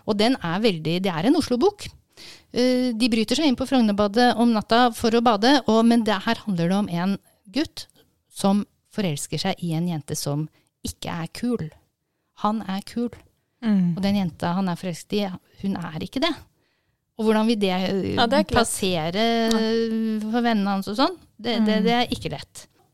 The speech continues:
Speaker 1: Neste bok i bunken er av Tare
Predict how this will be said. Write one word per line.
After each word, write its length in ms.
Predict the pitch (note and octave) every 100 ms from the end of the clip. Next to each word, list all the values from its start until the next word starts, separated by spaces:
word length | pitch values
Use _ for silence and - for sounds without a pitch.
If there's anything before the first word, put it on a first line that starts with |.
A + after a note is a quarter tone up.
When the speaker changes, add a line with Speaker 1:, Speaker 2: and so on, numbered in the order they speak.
| _ _ _ _ _ _ -
Speaker 1:
Neste 460 | G#3 A3 - - E3+
bok 320 | F3+ A3 - -
i 220 | F#3+ F#3+
bunken 600 | F#3+ F#3 - G#3+ B3+ B3+ -
er 320 | E3+ E3+ F3+
av 300 | F3+ E3+ F#3+ -
Tare 680 | - D#3 D3 D#3 E3+ F#3